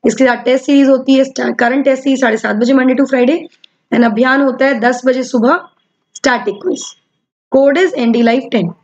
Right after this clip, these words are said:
This is the Telegram channel, guys। टेन परसेंट डिस्काउंट इस Telegram चैनल, अ, अगर आप सब्सक्रिप्शन लेना चाहते हैं Unacademy प्लेटफॉर्म पे, और मेरा सपोर्ट आपको रहेगा आपकी पूरी प्रिपरेशन में।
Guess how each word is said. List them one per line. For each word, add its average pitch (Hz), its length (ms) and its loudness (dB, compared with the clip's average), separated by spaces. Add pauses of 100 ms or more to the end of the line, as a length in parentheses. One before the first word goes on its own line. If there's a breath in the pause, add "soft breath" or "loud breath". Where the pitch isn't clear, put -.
(1600)
This 240 180 0
is 254 120 0
the 262 120 0
Telegram 262 420 0
channel, 262 280 0
guys। 294 320 0 (380)
टेन 247 200 2
परसेंट 269 240 0
डिस्काउंट 254 360 0
इस 240 180 -4
Telegram 233 340 0
चैनल, 240 160 0
अ, 233 220 -8 (720)
अगर 240 120 2
आप 240 100 -2
सब्सक्रिप्शन 247 460 -2
लेना 262 240 4
चाहते 254 340 0
हैं 262 100 2
Unacademy 254 380 -2
प्लेटफॉर्म 262 480 0
पे, 180 180 -4 (480)
और 220 180 2
मेरा 233 220 0
सपोर्ट 247 420 0
आपको 269 280 0
रहेगा 254 400 2 (380)
आपकी 214 260 -2
पूरी 240 380 4 (800)
प्रिपरेशन 226 520 0
में। 302 200 2